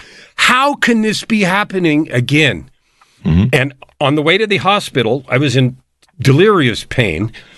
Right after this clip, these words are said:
Speaker 1: I had a, a picture, a vision in my mind. Now,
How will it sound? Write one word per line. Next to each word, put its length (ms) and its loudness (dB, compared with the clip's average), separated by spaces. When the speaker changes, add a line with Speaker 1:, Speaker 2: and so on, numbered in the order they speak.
Speaker 1:
I 80 0
had 180 2
a, 100 -2
a 80 -6
picture, 480 -6
a 40 -4
vision 380 2
in 60 2
my 140 2
mind. 340 2
Now, 160 -6